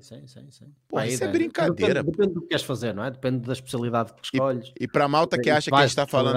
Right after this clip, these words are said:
Speaker 1: especialidade, não, et cetera.
Speaker 2: que a gente tá falando à toa aqui, já teve conversando com o médico aqui, inclusive, <laughs> um, um, um formado,
Speaker 1: Pedro Pereira.
Speaker 2: inclusive, Pedro Pereira, dizendo que isso era uma vergonha o tempo que ele, que o médico precisava ficar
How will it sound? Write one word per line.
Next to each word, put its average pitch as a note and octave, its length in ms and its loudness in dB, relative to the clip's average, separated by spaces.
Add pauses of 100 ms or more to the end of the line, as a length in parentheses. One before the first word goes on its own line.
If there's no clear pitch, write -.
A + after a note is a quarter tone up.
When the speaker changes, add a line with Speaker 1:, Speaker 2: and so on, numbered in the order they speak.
Speaker 1:
especialidade, A2 220 -8
não, A2+ 200 -10
et G2 80 -16
cetera. - 320 -16
Speaker 2:
que - 80 -6
a A#2+ 60 2
gente C3 180 -2
tá C#3+ 120 0
falando C#3 320 0
à C3 80 0
toa C#3 220 0
aqui, C#3+ 200 -2
já C#3+ 160 -2
teve D3+ 220 -4
conversando C#3+ 440 -2
com C3+ 140 -8
o - 20 -2
médico B2+ 300 -2
aqui, B2 220 -4
inclusive, D3 500 -4
<laughs> C#3 180 -4
um, A#2+ 400 -6
um, B2 280 -6 (720)
um A2 60 -6
formado, C#3+ 600 2
Speaker 1:
Pedro C3+ 80 -6
Pereira. C3+ 260 4
Speaker 2:
inclusive, D3+ 240 -2 (380)
Pedro E3+ 220 0
Pereira, D#3+ 500 2
dizendo C3+ 420 -2
que C#3 380 -2 (360)
isso - 100 -12
era C3+ 80 0
uma D3 160 0
vergonha C3+ 540 0
o - 20 -2
tempo D3 400 -4
que - 140 -6
ele, C3+ 260 -4
que - 80 -10
o C3 60 -4
médico C3 320 0
precisava C3+ 300 -2
ficar B2+ 440 -2